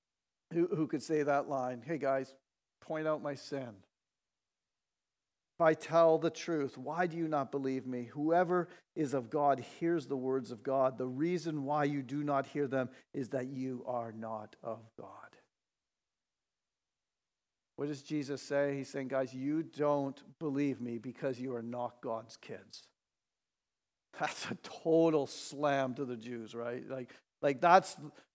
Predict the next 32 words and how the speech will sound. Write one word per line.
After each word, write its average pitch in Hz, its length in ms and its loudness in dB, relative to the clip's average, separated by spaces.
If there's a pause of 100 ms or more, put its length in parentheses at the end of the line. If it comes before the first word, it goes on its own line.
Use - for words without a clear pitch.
that, 156 260 10 (180)
like 151 200 2
that's, 196 340 6 (320)
that, 180 160 0 (140)
that's 202 240 4
one 214 180 8
of 170 180 6
the, 156 180 10 (180)
the, 170 140 4 (560)
the 175 260 4
ultimate 185 520 10
insults 156 720 4
that 120 160 2
you 180 180 4
could 170 340 4
have 135 180 4
laid 151 280 6
down, 147 320 4
he 160 140 0
could 170 120 0
have 151 80 2
laid 143 200 4
down 139 180 4
for 135 140 -4
him. 123 80 -6
He's 147 220 -2
like, 151 260 6 (240)
"You're 175 160 6
not 175 180 6
even 143 180 0
God's 127 300 -4
children." 117 400 -12